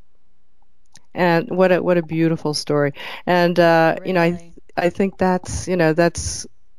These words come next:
Speaker 1: what the, the younger generation is coming. They're different. Uh, they're, they're already, you know, connected. Um, and those of us who are <laughs> not of that generation, we're looking to connect. And I, and that's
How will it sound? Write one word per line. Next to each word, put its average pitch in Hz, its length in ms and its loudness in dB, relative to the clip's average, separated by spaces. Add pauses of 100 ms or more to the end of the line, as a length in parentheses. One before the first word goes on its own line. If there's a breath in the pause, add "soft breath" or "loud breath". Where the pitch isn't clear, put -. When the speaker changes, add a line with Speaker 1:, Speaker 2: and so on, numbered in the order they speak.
(160)
Speaker 1:
what 175 320 2
the, 160 140 0 (160)
the 165 120 -2
younger 160 280 0
generation 170 580 2
is 160 100 -8
coming. 165 280 0
They're 156 120 2
different. 156 420 -2 (480 loud breath)
Uh, 151 360 4
they're, 151 460 4
they're 156 300 4
already, 151 500 4
you 156 100 -2
know, 143 140 2
connected. 147 800 0
Um, 139 460 2 (520 loud breath)
and 147 360 2
those 151 340 4
of 143 100 2
us 147 240 4
who 151 240 4
are 151 140 6
<laughs> - 0 -
not 170 240 4
of 151 80 0
that 156 180 2
generation, 143 680 -6
we're 151 120 -2
looking 156 460 -6 (360 soft breath)
to 208 140 0
connect. 135 400 -2
And 151 100 4
I, 156 120 2
and 160 140 4
that's 190 200 2